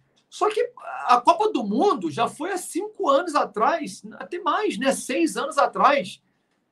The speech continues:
E eu não me lembro de, nos outros anos, o gramado tá a vergonha como tá hoje, né? Então, assim, a diretoria é responsável, o Flamengo tá sofrendo com isso.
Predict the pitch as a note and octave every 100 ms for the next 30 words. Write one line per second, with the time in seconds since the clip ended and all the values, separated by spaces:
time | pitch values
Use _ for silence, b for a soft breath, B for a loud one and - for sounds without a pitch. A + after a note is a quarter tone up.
0 | _ B3 D4+ A#4+ B4 F4+ D4+ C4+ A3 F#3+
1 | G#3+ G#3+ A3 A#3+ G#3 F#3+ A#3 D4+ D4 A#3+
2 | A#3+ C#4+ - C#4+ F4+ D#4+ F4+ F#3+ F#3+ B3+
3 | A#3 G3 F#3+ F#3 E3+ D#3+ D3 B2+ B2+ -
4 | _ _ _ _ _ _ _ D3+ E3 G3
5 | - A3+ C#4 C4+ G3 - - F#3 A#3 A#3+
6 | A3+ A#3+ G#3 C4 C4+ D4 - B3 G#3 F#3+
7 | F3 F3+ G3+ G#3 G3+ F3+ A3 A3 G#3+ A3+
8 | - C#4 C4+ - G#3+ C#4 B3 G#3+ F3+ F3+
9 | G3 -